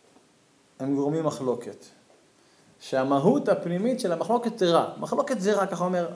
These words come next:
רבנו המהר"ל. ולכן ההפך מ-, ואותם אנשים שהם חורשי, חורשי רע, הם ההפך מאלה שהם יועצי ורודפי שלום, שעניינו של השלום זה,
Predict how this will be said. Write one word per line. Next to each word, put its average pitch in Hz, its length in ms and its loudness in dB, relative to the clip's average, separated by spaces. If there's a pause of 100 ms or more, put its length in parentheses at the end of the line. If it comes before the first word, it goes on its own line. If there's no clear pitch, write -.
רבנו 131 360 -2
המהר"ל. 110 360 -4 (920)
ולכן 135 380 4
ההפך 208 640 6
מ-, 175 80 2 (340)
ואותם 139 580 4
אנשים 202 320 2
שהם 156 220 2
חורשי, 165 800 0 (1600)
חורשי 143 480 2
רע, 160 300 2 (600)
הם 170 140 4
ההפך 214 440 2
מאלה 180 260 2
שהם 170 180 -2
יועצי 156 520 2
ורודפי 143 480 0
שלום, 190 400 0
שעניינו 147 480 -2
של 165 140 0
השלום 143 360 0
זה, 123 220 -2